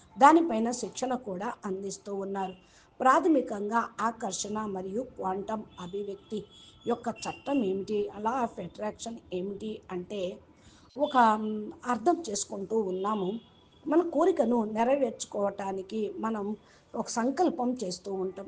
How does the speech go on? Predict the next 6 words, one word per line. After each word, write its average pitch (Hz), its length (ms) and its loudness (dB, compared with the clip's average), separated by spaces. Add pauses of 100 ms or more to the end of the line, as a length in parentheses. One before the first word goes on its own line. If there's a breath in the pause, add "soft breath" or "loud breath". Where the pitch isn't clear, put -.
(140)
అది 240 120 -2
వాయుమండలంలోకి 196 1000 -4
వెళ్తుంది, 185 560 -6 (500 soft breath)
మళ్ళా 233 460 2 (160)
ఆకాశతత్వంలోకి 208 1160 0
వెళ్తుంది, 190 560 -8